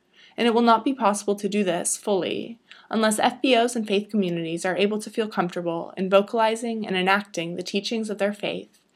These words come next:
in their relationships with those in need. Sadia Kidwa, S A D I A dot K I D W A I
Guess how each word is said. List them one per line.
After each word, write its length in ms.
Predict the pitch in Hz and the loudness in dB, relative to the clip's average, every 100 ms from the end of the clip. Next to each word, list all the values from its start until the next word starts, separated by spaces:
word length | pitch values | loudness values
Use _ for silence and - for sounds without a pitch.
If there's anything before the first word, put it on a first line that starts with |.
| - _ | -20 _
in 120 | - 190 | -4 0
their 100 | 185 | 2
relationships 840 | 185 196 202 165 202 170 - - | 2 0 -2 -6 -6 -8 -10 -14
with 160 | 180 - | -8 -2
those 320 | 156 165 175 | -2 -2 -6
in 160 | 165 | -8
need. 480 | 160 151 - 208 - - _ _ _ _ _ _ _ _ _ _ _ _ _ | -8 -8 -8 -10 -14 -18 _ _ _ _ _ _ _ _ _ _ _ _ _
Sadia 420 | - 233 247 269 269 | 2 4 4 4 0
Kidwa, 600 | 214 185 160 160 190 208 _ _ _ _ _ - | -2 -2 -2 -6 -6 -10 _ _ _ _ _ 2
S 240 | 247 - | 4 4
A 200 | 233 240 | 2 2
D 500 | 208 190 190 220 214 | 0 0 0 -2 0
I 180 | 196 208 | 4 6
A 560 | - 180 170 185 202 208 _ | 4 0 0 -4 -8 -12 _
dot 200 | 196 180 | 2 2
K 260 | - 233 226 | 0 0 2
I 160 | 202 202 | 2 0
D 500 | 196 175 175 208 208 | 0 -2 -2 -6 -4
W 400 | - 196 208 208 - | 2 2 4 2 2
A 180 | 190 - | 0 2
I 500 | 180 160 170 180 | 0 0 -4 -8